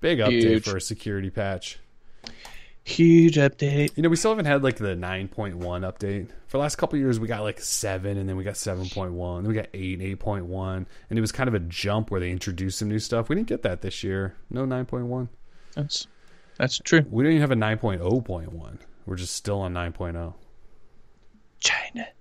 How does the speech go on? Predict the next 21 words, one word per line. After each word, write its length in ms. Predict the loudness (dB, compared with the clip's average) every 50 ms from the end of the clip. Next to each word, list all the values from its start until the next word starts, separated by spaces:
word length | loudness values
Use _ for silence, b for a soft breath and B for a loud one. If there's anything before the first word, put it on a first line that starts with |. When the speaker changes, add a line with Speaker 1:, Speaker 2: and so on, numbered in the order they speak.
| _ _ _ -20 -20 -10 -4
Speaker 2:
<laughs> 500 | -4 -4 0 4 6 6 6 6 2 -2 -2 -4 -12 -12 -12 -12 -12 -14 -14 -12 B B B B B B B B B B 6
I'll 260 | 8 10 12 12 12
be 100 | 10 10
practicing 480 | 8 8 8 6 6 4 2 4 4 4
my 160 | 4 4 2 0 -2 -8 -12 -6
Trump 320 | -2 2 2 2 2 0
impressions 640 | -2 -2 -2 0 0 0 0 -2 -2 -2 -2 -2 -4 -4 -10 -14 0 6
the 120 | 8 10
remainder 460 | 10 10 10 8 6 4 2 2 0
of 100 | 0 -2
the 80 | -2 -2
show. 280 | -2 -2 -2 -4 -6 -8 -12 -20 -20 _ -12
Thank 200 | -10 -10 -8 -6
you. 40 | -8
Speaker 1:
Is 80 | -6 -6
he 120 | -4 -4 -4
on 180 | -4 -4 -4
camera 360 | -6 -6 -8 -6 -6 -6 -6
this, 200 | -6 -6 -8 -10
this 280 | -10 -8 -8 -8 -8 -6
week? 300 | -6 -6 -6 -8 -10 -12